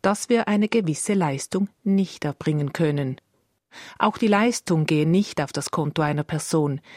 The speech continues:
denn nicht wir selbst beeinflussen uns, vielmehr wirken Milliarden von Faktoren, auf die wir keinen Einfluss haben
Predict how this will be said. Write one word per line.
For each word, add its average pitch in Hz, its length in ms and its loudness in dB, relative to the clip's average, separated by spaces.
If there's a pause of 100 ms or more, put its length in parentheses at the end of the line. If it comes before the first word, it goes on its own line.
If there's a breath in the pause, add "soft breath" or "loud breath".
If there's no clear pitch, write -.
(220 loud breath)
denn 147 140 2
nicht 170 480 0
wir 127 160 -4
selbst - 480 -2
beeinflussen 156 680 -2
uns, 190 420 0 (360 soft breath)
vielmehr 208 720 2
wirken 160 360 0
Milliarden 170 800 2
von 156 200 -2
Faktoren, 196 760 2 (480 loud breath)
auf 220 220 0
die 165 240 0
wir 196 240 0 (160)
keinen 190 480 2
Einfluss 165 500 0
haben 165 400 0